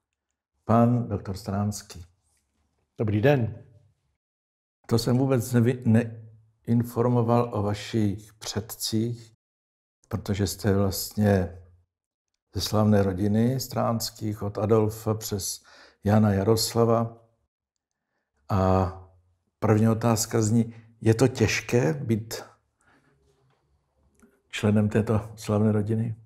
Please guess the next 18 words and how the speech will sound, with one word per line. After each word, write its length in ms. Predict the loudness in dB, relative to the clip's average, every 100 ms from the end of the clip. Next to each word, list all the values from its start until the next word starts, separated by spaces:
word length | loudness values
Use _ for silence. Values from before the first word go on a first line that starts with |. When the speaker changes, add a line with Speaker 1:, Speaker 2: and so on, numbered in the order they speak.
| _ _ _ -10
Speaker 2:
Svým 260 | 2 2
způsobem 460 | 4 2 4 6 6
ano, 420 | 6 6 4 -2 -14 -20 -6
eh, 40 | -2 -2 -2 -4 -4 -8 -8
poněvadž 640 | -4 0 2 2 0 -2 -6
ta 120 | -4
genetika 580 | 0 0 0 -2 -2 0
je 120 | 0
mocná 460 | 0 -4 -6 -8 -6
čarodejnice 1000 | -6 -2 0 0 -2 -4 -4 -8 -8 -12 _ _ _ -20 _ _ -8
a 60 |
já 160 | 0 0
jsem 360 | 2 0 0 2
vyrostl, 560 | 2 2 0 2 2
eh, 760 | 0 -12 -10 -4 -2 0 -2 -6
v 100 | -8
trošku 380 | -8 -8 -8 -4
deformovaném 1040 | -4 0 2 4 4 2 0 0 -2